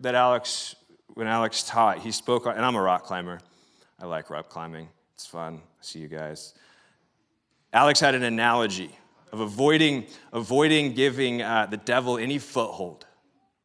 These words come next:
And, and in rock climbing, you'll find that it doesn't take much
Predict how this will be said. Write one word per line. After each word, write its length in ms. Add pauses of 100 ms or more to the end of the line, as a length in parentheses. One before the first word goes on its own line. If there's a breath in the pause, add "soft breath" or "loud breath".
(1300)
And, 180
and 160
in 80
rock 220
climbing, 240
you'll 100
find 360
that 80
it 80
doesn't 260
take 240
much 600